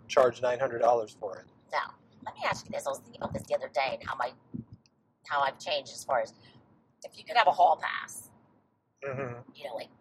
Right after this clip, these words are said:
Speaker 2: cheat or, or sleep with somebody without having any consequence, celebrity-wise, celebrity,
Speaker 1: Mm-hmm.
Speaker 2: who
Speaker 1: Mm-hmm.
Speaker 2: would you choose?
Speaker 1: <sighs> That's a tough one.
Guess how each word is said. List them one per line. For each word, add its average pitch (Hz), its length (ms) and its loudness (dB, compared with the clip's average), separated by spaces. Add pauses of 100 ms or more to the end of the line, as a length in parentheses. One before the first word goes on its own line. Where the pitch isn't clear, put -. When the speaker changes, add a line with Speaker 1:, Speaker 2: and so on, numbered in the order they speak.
(300)
Speaker 2:
cheat 185 320 -2
or, 151 260 4
or 147 120 4
sleep - 280 -4
with 151 100 -6
somebody 147 200 2
without 143 300 4 (100)
having 151 220 -2
any 151 140 -6
consequence, - 720 -6 (1400)
celebrity-wise, 143 760 6 (100)
celebrity, 143 340 0
Speaker 1:
Mm-hmm. 120 140 -6 (460)
Speaker 2:
who 131 80 -4
Speaker 1:
Mm-hmm. 185 100 0
Speaker 2:
would - 160 -4
you - 100 -20
choose? - 500 -12 (1700)
Speaker 1:
<sighs> - 60 -6
That's 127 760 2
a 139 80 4
tough 131 320 4
one. 120 420 -2